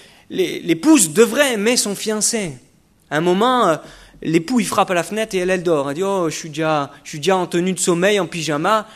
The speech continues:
je peux pas sortir. » Et puis, elle, elle a des remords, elle revient après, c'est trop tard, il est parti. Ne soyons pas comme cette fiancée, mais au contraire, quelqu'un qui, qui, qui, qui est passionné pour son fiancé, pour son époux,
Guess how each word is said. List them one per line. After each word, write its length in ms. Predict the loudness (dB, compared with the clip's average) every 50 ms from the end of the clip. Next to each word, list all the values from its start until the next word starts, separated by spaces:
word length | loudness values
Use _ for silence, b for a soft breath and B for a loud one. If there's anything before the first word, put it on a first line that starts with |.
| B B
je 100 | B -14 -10
peux 100 | -10 -8
pas 280 | -2 0 2 2 2 0
sortir. » 440 | -4 -10 -12 -6 -4 -2 0 0
Et 60 | -2 -4
puis, 160 | -2 -2 0
elle, 160 | 0 0 0
elle 140 | -4 -2 0
a 80 | 0 2
des 80 | 2
remords, 360 | 2 2 2 2 2 2 2 0
elle 100 | 0 0
revient 240 | -2 -2 0 0
après, 260 | 0 0 -2 -2 -4 -4
c'est 160 | -4 -4 -6
trop 160 | -4 -6 -4
tard, 180 | -2 -2 -2 -2
il 100 | -2 -4
est 40 |
parti. 560 | -4 -6 -8 -10 -8 -10 -10 -10 -12 -16 -20 _ _ _ b b b b b b b b b b b -6
Ne 40 |
soyons 300 | -4 0 2 2 2 2
pas 160 | 4 2 2 2
comme 320 | 2 0 2 2 -2 -2 B B B B B
cette 220 | -8 -8 -6 -6
fiancée, 480 | -6 -6 -4 -4 -4 -4 -4 -2 -2 -2
mais 80 | -2 -4
au 40 | -2
contraire, 380 | 0 -2 -2 0 -2 -4 -4
quelqu'un 300 | -2 -4 -4 -4 -4 -6
qui, 240 | -6 -8 -12 -14 -14 b b b b b b b b
qui, 220 | -14 -12 -12 -12 -12
qui, 220 | -12 -16 -16 -14
qui 120 | -8 -8 -8
est 60 | -6
passionné 560 | -6 -6 -4 -2 -2 -2 -2 -2 0 -2 -2
pour 220 | -4 -6 -8 -6
son 140 | -6 -6 -6
fiancé, 460 | -10 -10 -10 -10 -8 -8 -8 -8 -8
pour 200 | -10 -10 -10 -10
son 180 | -8 -6 -6 -6
époux, 320 | -6 -8 -10 -12 -12 -12